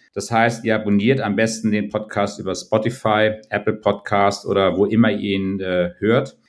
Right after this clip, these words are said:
Wenn ihr uns abonniert, kriegt ihr automatisch alle neuen Folgen bei euch in den Stream und verpasst nix. Und wir haben regelmäßig Kontakt zu euch, worüber wir uns, äh, sehr, sehr freuen. Lasst uns auch gerne direkt eine Bewertung für unseren Podcast da. Wir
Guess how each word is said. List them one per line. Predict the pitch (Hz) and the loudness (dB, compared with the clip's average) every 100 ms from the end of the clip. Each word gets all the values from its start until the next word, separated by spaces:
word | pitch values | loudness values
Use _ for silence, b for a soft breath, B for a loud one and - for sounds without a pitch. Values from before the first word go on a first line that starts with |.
| _ _ | _ _
Wenn | 110 120 | 2 2
ihr | 120 | 4
uns | 123 113 - | 2 2 -2
abonniert, | 110 107 107 123 131 | -2 0 2 2 2
kriegt | - 120 110 | -2 0 2
ihr | 107 | 2
automatisch | 107 101 101 110 107 - | 0 0 0 -2 -4 -6
alle | 104 104 | -2 0
neuen | 101 101 95 | 2 0 -2
Folgen | - 101 104 104 101 | 0 2 4 2 -2
bei | - | -2
euch | 90 104 | -2 -2
in | 95 | -4
den | 90 | -4
Stream | 90 - 98 101 104 101 | -4 -4 0 4 4 2
und | 95 92 | -2 -8
verpasst | - - 110 110 95 | -8 -4 -4 -2 -4
nix. | - - - | -8 -10 -14
Und | - 95 - | -12 -10 -8
wir | 92 | -6
haben | 104 | -2
regelmäßig | 92 92 87 87 98 - | 0 0 -2 -8 -12 -8
Kontakt | 80 90 - | -6 -4 -6
zu | - 87 | -6 -8
euch, | 85 - | -10 -8
worüber | 90 95 87 | -2 -2 0
wir | 95 | -2
uns, | 92 87 - - | -2 -6 -8 -10
äh, | 87 | -10
sehr, | 92 | -8
sehr | 87 90 90 - | -6 -6 -6 -14
freuen. | - - 95 78 - b b b b b | -14 -6 -6 -6 -12 b b b b b
Lasst | 110 123 | -2 -2
uns | 143 139 | 0 0
auch | 127 | 0
gerne | 127 131 117 | 0 0 0
direkt | 120 110 143 - | -2 0 -2 -2
eine | 117 113 113 | -2 0 0
Bewertung | 110 104 110 131 135 | 0 0 2 0 -2
für | - | -6
unseren | 117 101 98 | -6 -4 -4
Podcast | - - - 92 - | -6 -6 -4 -4 -2
da. | 117 135 151 117 | 0 2 0 -2
Wir | 101 101 101 | 0 0 0